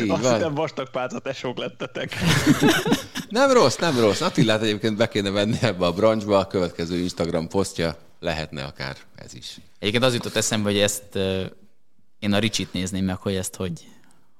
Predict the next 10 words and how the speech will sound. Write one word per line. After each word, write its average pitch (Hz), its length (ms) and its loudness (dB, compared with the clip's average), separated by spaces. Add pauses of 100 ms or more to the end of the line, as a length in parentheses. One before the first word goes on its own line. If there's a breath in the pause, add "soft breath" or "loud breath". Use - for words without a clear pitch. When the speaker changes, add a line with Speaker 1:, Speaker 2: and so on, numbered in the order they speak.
Speaker 3:
hogy, 104 240 -6
hogy, 107 320 -2
hogy - 600 -4
kezeli 98 420 0
ezt - 160 -6
a 107 60 -4
vastagpálcás 98 800 -2
manővert. 95 640 -6 (1080)
Speaker 1:
Szerintem 107 340 -2
jó. 87 320 0